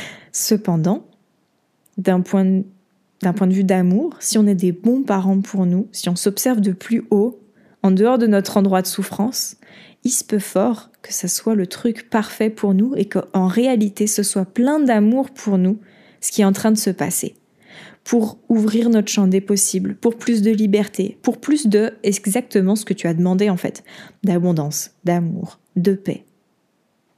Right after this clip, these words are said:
Donc voilà, les trois points, je les fais, je fais un petit récap à vérifier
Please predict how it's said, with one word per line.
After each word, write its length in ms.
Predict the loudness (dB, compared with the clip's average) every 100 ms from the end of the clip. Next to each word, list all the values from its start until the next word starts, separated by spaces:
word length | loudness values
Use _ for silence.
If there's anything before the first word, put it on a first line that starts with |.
| _ _ _ _ _ _ _ _ _ _ _ _ _ _ -20 -20 -20 -20 _ _ _ _ _ _ _ _ _
Donc 220 | -2 0
voilà, 260 | 2 0 -2 -10 _ _ _ _ -2
les 160 | 0 0
trois 380 | -2 -2 0 0
points, 440 | -2 0 2 0
je 160 | -6 -6
les 100 | -6
fais, 180 | -8 -12
je 100 | -10
fais 120 | -6
un 40 |
petit 200 | -6 -4
récap 360 | -4 -2 -2 -4 -10 -20 _ _ _ -20 _ -4
à 120 | 0
vérifier 800 | 2 2 2 0 -2 -2 -2 -4